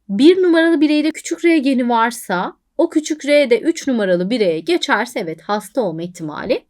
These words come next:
var. E. Beş numaralı birey hastalık genine sahiptir. Evet. Mutlaka bir tane hastalık geni olmak zorundadır ve cevabımız da B olmuş oldu. Bilgilenelim kısmına bakalım. Döllenme dediğimiz şey sperm ve yumurtanın birleşmesidir. Bu birleşme sonucunda ise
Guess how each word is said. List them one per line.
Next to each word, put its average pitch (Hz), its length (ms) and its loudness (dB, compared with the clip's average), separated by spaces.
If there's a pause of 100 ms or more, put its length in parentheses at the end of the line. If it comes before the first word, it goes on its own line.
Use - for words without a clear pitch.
(120)
var. 175 200 -6 (160)
E. 311 220 6 (100)
Beş 403 240 0
numaralı 339 300 2
birey 330 180 2
hastalık 311 500 0
genine 247 260 0
sahiptir. 214 800 -4
Evet. 302 420 0 (200)
Mutlaka 285 540 2
bir 311 180 -2
tane 240 240 -2
hastalık 226 440 -8
geni 160 180 -4
olmak 190 400 -6
zorundadır 170 760 -4
ve 190 100 -2
cevabımız 156 600 -6
da 311 180 -8
B 185 200 -4
olmuş 175 400 -12
oldu. - 240 -20 (120)
Bilgilenelim 359 480 2
kısmına 175 480 -8
bakalım. 175 440 -8 (200)
Döllenme 311 540 2
dediğimiz 190 500 -2
şey 233 320 0
sperm 359 580 -2
ve 185 60 -2
yumurtanın 277 800 0 (140)
birleşmesidir. - 760 -4 (100)
Bu 427 120 0
birleşme 311 480 4
sonucunda 175 600 -4
ise 254 420 -2